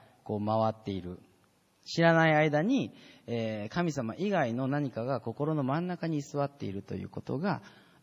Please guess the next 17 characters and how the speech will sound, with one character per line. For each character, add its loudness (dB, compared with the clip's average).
あ 4
る -2
の -12
か -14
な -16
と -4
い 0
う -12
こ -4
と 2
を -6
思 -6
う -18
ん -18
で -14
す -8
ね。 -4